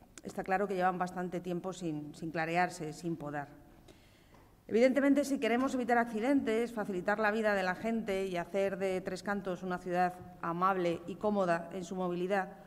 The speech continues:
debemos instar, y así lo hacemos, instamos al área municipal competente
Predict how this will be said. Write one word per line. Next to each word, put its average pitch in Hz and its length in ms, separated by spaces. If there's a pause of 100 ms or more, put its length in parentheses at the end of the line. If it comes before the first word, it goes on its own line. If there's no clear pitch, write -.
(520)
debemos 208 460
instar, 240 360
y 226 120
así 190 160
lo 185 80
hacemos, 240 400
instamos 202 640
al 185 180
área 202 260
municipal 196 560
competente 196 640